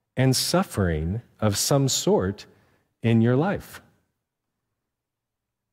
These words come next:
Now, I know those things, confusion and conflict and suffering, they happen for all sorts of reasons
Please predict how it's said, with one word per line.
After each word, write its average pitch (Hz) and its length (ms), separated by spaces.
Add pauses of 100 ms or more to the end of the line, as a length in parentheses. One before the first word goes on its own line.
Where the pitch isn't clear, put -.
(260)
Now, 123 140
I 143 60
know 139 380 (720)
those 160 340
things, 143 640 (440)
confusion 113 840
and 85 180
conflict 107 800
and 87 140
suffering, 113 800 (720)
they 151 180
happen 107 640 (320)
for - 260 (100)
all 127 260
sorts - 800
of 90 200
reasons 80 680